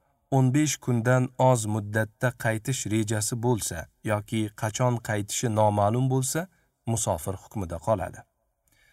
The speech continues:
Shariatimizda musofirga tegishli alohida hukmlar mavjud bo'lib, ularning ba'zilari quyidagilar.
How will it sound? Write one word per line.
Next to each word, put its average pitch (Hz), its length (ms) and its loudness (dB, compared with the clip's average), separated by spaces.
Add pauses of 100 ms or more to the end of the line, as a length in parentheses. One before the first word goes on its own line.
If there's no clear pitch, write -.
(760)
Shariatimizda 151 840 4
musofirga 123 680 0
tegishli 117 540 -2
alohida 117 500 0
hukmlar 101 440 -2
mavjud 95 420 -2
bo'lib, 104 300 -4 (120)
ularning 104 560 0
ba'zilari 117 640 -2 (200)
quyidagilar. 85 800 -6